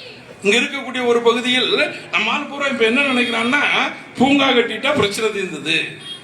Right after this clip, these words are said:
பார்க்கு கட்டிட்டா பிரச்சனை தீர்ந்தது, பச்சையா இருந்தா எல்லாம் தீர்ந்தது, கிரீன் டாக்ஸ் போட்ட கதையா இருக்கு இவங்க கதை. ஆனா பேசிக்கான அமெனிட்டிஸ்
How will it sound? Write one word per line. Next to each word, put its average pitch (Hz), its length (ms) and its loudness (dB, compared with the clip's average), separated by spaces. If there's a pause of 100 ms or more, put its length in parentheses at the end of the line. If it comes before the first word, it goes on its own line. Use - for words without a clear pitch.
(120)
பார்க்கு 233 400 0
கட்டிட்டா 220 380 0 (840)
பிரச்சனை 226 360 0
தீர்ந்தது, 196 580 0
பச்சையா 269 460 0
இருந்தா 240 380 -2 (440)
எல்லாம் 254 320 2
தீர்ந்தது, 175 680 -6 (960)
கிரீன் 285 240 2
டாக்ஸ் 233 320 -6
போட்ட 214 200 0
கதையா 254 300 2
இருக்கு 190 400 -6
இவங்க 170 180 -2
கதை. 165 340 -4 (960)
ஆனா 320 160 2
பேசிக்கான 302 800 0
அமெனிட்டிஸ் 320 680 0